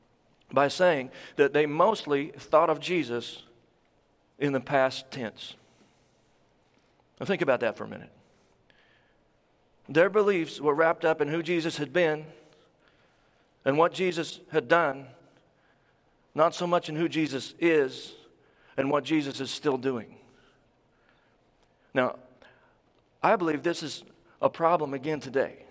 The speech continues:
in certain churches. I think even our church can stand to move a little bit in the direction which Paul wanted to move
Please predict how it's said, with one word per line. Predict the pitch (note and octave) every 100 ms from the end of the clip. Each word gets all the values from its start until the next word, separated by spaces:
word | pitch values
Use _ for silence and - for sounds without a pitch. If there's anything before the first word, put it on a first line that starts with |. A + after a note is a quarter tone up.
| _ _ -
in | B2+
certain | A#2 C3+ A2
churches. | A#2 A#2 - - - _ _ _ _ _ _ _ _ _ _ _ _ -
I | D#3+
think | F3+ G#3+
even | G3 D#3+
our | D3 F3+
church | E3 C#3 -
can | B2+
stand | - D#3 C3+ B2
to | D#3
move | D#3+ D3 -
a | C#3+
little | F#3 E3
bit | B2 A#2+ - - _ _ _ _ _ _ C#3+
in | C#3+
the |
direction | C3 D#3+ E3 C#3+ B2+
which | A#2+ -
Paul | E3+ E3+ C#3
wanted | C#3+ C3
to | B2+
move | D#3 C#3+ A#2+